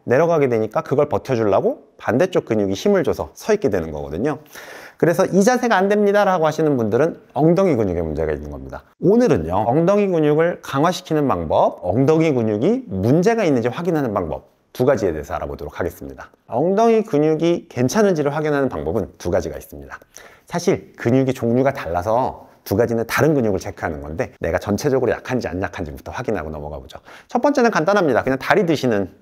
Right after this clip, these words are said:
거 확인하는 겁니다. 다리가 들고 버틸 수 있는지 보는 겁니다. 몇 초 정도까지가 정상인지 보면 삼십 초 이상 서 있을 수 있으면 "그래도 나쁘지 않네"라고 이야기를 하고요. 육십 초가 넘어가면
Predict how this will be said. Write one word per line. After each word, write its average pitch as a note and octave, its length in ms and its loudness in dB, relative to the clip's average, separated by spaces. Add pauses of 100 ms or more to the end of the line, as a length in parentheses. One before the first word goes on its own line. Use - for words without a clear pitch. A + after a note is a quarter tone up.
(580)
거 C#3 320 -2 (240)
확인하는 A2 400 -2
겁니다. C#2+ 400 -12
다리가 G2+ 260 -2
들고 G2+ 520 0 (260)
버틸 F3+ 300 0
수 G#3+ 100 -4
있는지 G2 380 0 (100)
보는 G2+ 180 -4
겁니다. D2 360 -10 (160)
몇 F#2+ 180 0
초 - 120 -4
정도까지가 C#3+ 880 0
정상인지 G#2 500 -2
보면 F#2 420 -4 (460)
삼십 B3+ 500 0
초 A3 160 2
이상 C3+ 260 0
서 F3+ 180 -2
있을 F3+ 220 -2
수 - 160 -6
있으면 C3+ 580 -2 (680)
"그래도 E2+ 240 -2
나쁘지 G2 320 -2
않네"라고 G2+ 560 0
이야기를 E2 320 -2
하고요. A#2 380 -4 (280)
육십 C3+ 380 0
초가 F#3 220 0
넘어가면 G2 680 0